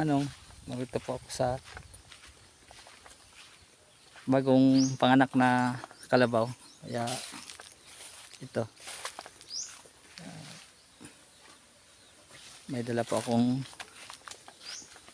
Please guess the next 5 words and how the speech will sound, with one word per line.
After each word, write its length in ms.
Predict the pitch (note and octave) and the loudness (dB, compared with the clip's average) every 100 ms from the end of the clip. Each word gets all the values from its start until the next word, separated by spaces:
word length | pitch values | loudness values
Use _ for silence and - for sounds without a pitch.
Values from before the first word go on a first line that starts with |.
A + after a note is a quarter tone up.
| - B2+ | -6 0
vitamins 640 | B2+ B2 B2 B2 - - | 4 6 6 4 0 0
para 240 | A#2 A2+ | 2 2
po 240 | A2+ A#2+ A2+ - | -2 -6 -10 -12
sa 480 | - A#2+ A2 A2+ A#2+ A#2 - - - - - - - - - - - - - - - - - - - - - - - - - - | -8 -4 -4 -4 -6 -12 -20 -20 -20 -20 -20 -20 -20 -20 -20 -20 -20 -20 -20 -16 -14 -14 -18 -20 -20 -20 -20 -20 -20 -18 -6 2
kalabaw 400 | B2 A2+ A2+ | 4 4 0